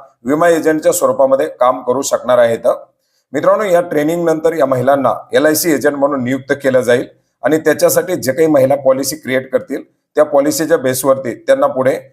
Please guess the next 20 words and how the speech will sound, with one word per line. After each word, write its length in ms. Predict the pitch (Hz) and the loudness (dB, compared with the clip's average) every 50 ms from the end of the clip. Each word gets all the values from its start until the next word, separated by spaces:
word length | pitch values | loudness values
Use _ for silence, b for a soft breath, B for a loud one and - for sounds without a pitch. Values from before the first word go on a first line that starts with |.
| _ _ _ 110 | _ _ _ -2
याच्यामधून 500 | 131 135 131 165 160 156 151 175 175 175 | -2 0 0 0 0 2 0 0 0 0
कमिशन 380 | 143 139 139 135 135 - 143 143 - - - | 0 0 0 -2 0 0 0 0 0 -8 -8
दिलं 240 | 101 127 131 131 | -4 0 0 2
जाणार 300 | 123 123 123 120 123 120 | 2 2 2 4 4 4
आहे. 360 | 120 117 120 143 160 - 127 143 | 4 4 2 2 -2 -4 0 0
या 80 | 165 | 2
योजनेच्या 400 | 175 165 151 160 170 165 180 170 | 2 0 0 -2 -2 0 0 0
अंतर्गत 440 | 170 165 175 170 160 180 180 - - | 0 2 0 2 2 2 0 0 -4
एकंदरीत 460 | 135 131 147 143 151 143 135 127 120 - - 85 | -4 0 0 -2 0 0 -2 -2 -2 -6 -10 -10
दोन 480 | 87 127 139 151 160 170 170 170 170 170 | -2 0 2 2 2 2 0 -2 -8 -2
लाख 180 | 113 120 131 113 - - - 101 | 0 0 0 0 -2 -6 -14 -8
विमा 240 | 104 123 147 160 | -6 -2 0 0
सखी 500 | 156 - - - 131 131 120 98 - _ - | 0 0 -2 -4 -4 -6 -10 -10 -10 _ -2
या 100 | 120 135 131 - | -2 -2 2 2
तयार 200 | 135 135 143 143 | 2 2 2 2
करण्याचं 400 | - 139 131 139 143 139 143 151 | 0 -2 0 0 0 -2 -2 -4
उद्दिष्ट 400 | 123 117 104 135 135 131 - 151 | -8 -8 -6 -6 -6 -4 -4 -6
ठेवण्यात 400 | 123 120 127 123 127 127 120 127 | -2 -2 -2 -2 -2 -2 0 0
आलेलं 240 | 123 120 120 117 127 | 0 0 0 0 0
आहे, 300 | 151 - - - _ | -2 -2 -6 -16 _